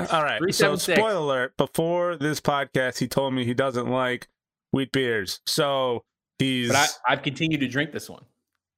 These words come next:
Speaker 1: You have continued to drink it out of necessity because it's a liquid sitting in front of you.
Speaker 2: <laughs> No,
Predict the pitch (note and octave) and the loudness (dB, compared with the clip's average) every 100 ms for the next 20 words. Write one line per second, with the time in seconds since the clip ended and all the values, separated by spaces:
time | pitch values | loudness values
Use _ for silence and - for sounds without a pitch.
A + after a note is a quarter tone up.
0 | _ B2+ C3 - C3 G3+ G3 B2+ A#2+ B2 | _ 0 0 0 0 0 0 -2 -2 -2
1 | A#2 A#2 A#2+ A2+ A2 G#2 D#3 D3+ A#2 B2 | -2 0 0 0 -2 0 -2 0 -2 -2
2 | G#2+ A2 G2 G#2+ G#2 A#2+ B2 - A2+ G#2 | -2 -4 -4 -2 -2 -2 -4 -2 -4 -4
3 | G2+ A2+ G#2+ F#2+ F2 _ _ - - G#3+ | -2 -2 0 -2 -4 _ _ -12 -6 -6
4 | - G#3 - G#3 - - - - - - | -6 -12 -6 -8 -6 -10 -8 -12 -10 -10
5 | - - - - - - - F#3+ | -10 -10 -10 -10 -14 -14 -4 2